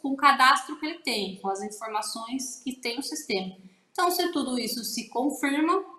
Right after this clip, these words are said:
se tudo isso dá certo, o I N S S valida, entende que aquela prova de vida tá correta, que não precisa ser feita. Não que não precisa, que o, o segurado não precisa fazer, que o próprio I N S S validou aquela prova de vida.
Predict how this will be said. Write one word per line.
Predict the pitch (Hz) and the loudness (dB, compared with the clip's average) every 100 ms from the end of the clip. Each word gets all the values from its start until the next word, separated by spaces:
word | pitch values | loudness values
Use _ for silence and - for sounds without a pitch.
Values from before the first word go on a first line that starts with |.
| - | -20
se | - - 214 | -14 -8 -6
tudo | 208 202 | 2 2
isso | 202 | 2
dá | 233 | 4
certo, | 262 285 233 269 285 | 2 4 4 4 0
o | |
I | 254 | 0
N | 254 | 0
S | 233 | -2
S | 233 247 202 | -4 -4 8
valida, | 262 285 254 254 | 8 8 2 -4
entende | 269 262 214 208 | -4 -2 -2 -4
que | 214 | -8
aquela | - 208 | -4 -4
prova | 202 196 196 | -2 -2 -2
de | 196 190 | -4 -6
vida | 196 202 - | -6 -6 -2
tá | 202 196 - | 0 0 -2
correta, | 240 233 180 - - 170 - - _ _ | -4 -2 -2 -6 -10 -14 -16 -20 _ _
que | 240 214 208 - - _ _ | -2 0 0 -4 -14 _ _
não | 202 196 202 202 | 0 2 2 0
precisa | 208 196 196 190 | -2 -4 -4 -4
ser | 196 247 294 - | -2 0 -2 0
feita. | 214 180 - - - _ - | 2 2 -2 -14 -20 _ -8
Não | 226 - | -4 -2
que | 277 | 0
não | 269 | 0
precisa, | 247 - - | -2 -8 -4
que | 208 | 2
o, | 202 208 202 196 | 4 4 2 0
o | 196 | -2
segurado | - 214 208 220 269 269 | -2 0 6 8 8 4
não | 262 | -4
precisa | 262 254 | -6 -4
fazer, | 247 247 190 | 0 0 0
que | - | -6
o | - | -10
próprio | 180 180 208 | -10 -4 -2
I | |
N | |
S | 208 - | -2 -4
S | 202 190 - 233 - - _ _ _ _ - | -4 -2 -4 -8 -12 -20 _ _ _ _ 2
validou | 202 208 220 196 220 - | 6 6 6 6 6 4
aquela | - 220 208 | -2 0 2
prova | 208 202 | 2 2
de | 220 233 | 0 -2
vida. | 208 165 - | -2 -4 -6